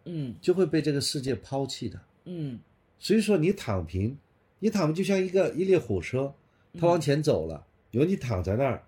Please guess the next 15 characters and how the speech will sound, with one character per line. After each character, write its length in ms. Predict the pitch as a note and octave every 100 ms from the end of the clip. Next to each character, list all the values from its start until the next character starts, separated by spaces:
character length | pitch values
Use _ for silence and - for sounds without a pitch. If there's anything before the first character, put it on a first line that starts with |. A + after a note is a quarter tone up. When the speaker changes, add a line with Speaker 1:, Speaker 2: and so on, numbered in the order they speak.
| _
Speaker 1:
嗯。 80 | C#3+
Speaker 2:
你 80 | C#3+
只 160 | G3+ D#3+
不 160 | A#2+
过 320 | C3 D#3 F#2+ - _ _ _ _
在 120 | - F3+
那 60 |
个 140 | F3 E3
轨 240 | D3 G#2+
道 140 | C3 C#3+
上 180 | C#3
面， 220 | G2+ F2+ D2 _ _
你 100 | G#2+
那， 240 | C#3 A3
Speaker 1:
嗯。 80 | G#3+